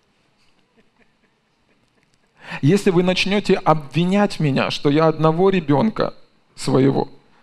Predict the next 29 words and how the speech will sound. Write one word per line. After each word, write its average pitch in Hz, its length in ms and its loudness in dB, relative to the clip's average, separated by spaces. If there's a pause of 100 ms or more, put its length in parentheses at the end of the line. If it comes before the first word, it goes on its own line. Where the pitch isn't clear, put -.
(180)
люблю 139 320 2
больше, 165 400 2
чем 139 240 0
другого – 151 500 2 (1300)
дам 147 340 2
промеж 139 380 0
глаз. 117 300 -2 (120)
<laughs> 170 1300 2
Ну, 190 240 2
для 151 360 4
родителей 147 720 2
это, 143 400 2
ну, 180 280 0
неприятно, 147 760 0
когда 127 280 2
так - 160 -2
говорят, 131 420 0
что - 180 -8
ты 131 120 0
одного 131 380 2
ребёнка 135 420 -2
любишь 139 420 -2
больше, 139 260 -4
чем - 220 -6
другого. - 400 -2 (500)
Любовь 160 600 2
Божья 135 340 2
на 127 160 2
всех 254 460 -2